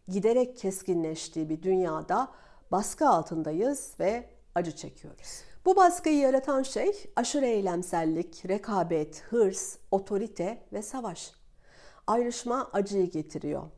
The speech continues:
Kadın olalım, erkek olalım. Her birimiz bu düzende mağduruz. Yaşananları hiç anlamlı bulmasak da düzen bizi bir şekilde içine çekiyor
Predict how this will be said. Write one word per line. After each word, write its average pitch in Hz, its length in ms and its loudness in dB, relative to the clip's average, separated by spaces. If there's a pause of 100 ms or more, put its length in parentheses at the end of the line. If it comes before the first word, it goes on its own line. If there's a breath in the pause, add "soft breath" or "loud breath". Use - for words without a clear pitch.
(360 soft breath)
Kadın 240 300 2
olalım, 302 460 2 (220)
erkek 208 380 -4
olalım. 139 420 -10
Her 294 440 -4
birimiz 202 540 0
bu 240 140 -6
düzende 190 480 -4
mağduruz. 156 680 -6 (520 loud breath)
Yaşananları 285 640 4
hiç 320 260 -2
anlamlı 208 500 -2
bulmasak 214 600 -2
da 202 240 -4 (360 soft breath)
düzen 262 400 4
bizi 240 260 -2
bir 320 80 4
şekilde 240 480 -2
içine 208 300 -2
çekiyor 147 480 -8